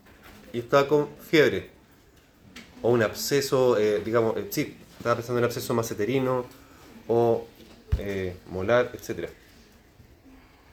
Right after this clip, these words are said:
De ahí que síntomas positivos, lo que sí hay, y síntomas negativos también. Eso también me da un diagnóstico, ¿cierto? En medicina siempre decimos que un examen físico normal igual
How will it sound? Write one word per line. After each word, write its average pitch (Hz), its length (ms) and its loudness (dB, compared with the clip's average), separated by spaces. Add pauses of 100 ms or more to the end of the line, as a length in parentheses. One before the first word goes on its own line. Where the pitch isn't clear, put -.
(500)
De 101 160 0
ahí 113 260 4
que 202 300 4 (600)
síntomas 156 580 2
positivos, 202 840 4
lo 123 180 -2
que 113 100 -8
sí 170 240 2
hay, 175 440 4
y 120 40 -14
síntomas 139 400 -4
negativos 143 560 0
también. 107 480 0 (460)
Eso 117 220 -4
también 123 400 4
me 151 100 6
da 147 180 8
un 143 160 0
diagnóstico, 123 680 0
¿cierto? 147 360 -4 (460)
En 104 120 -4
medicina 117 360 2
siempre 147 300 4
decimos 147 320 2
que 131 100 -4
un 120 60 0
examen 135 340 0
físico 147 520 2
normal 123 580 2
igual 147 460 4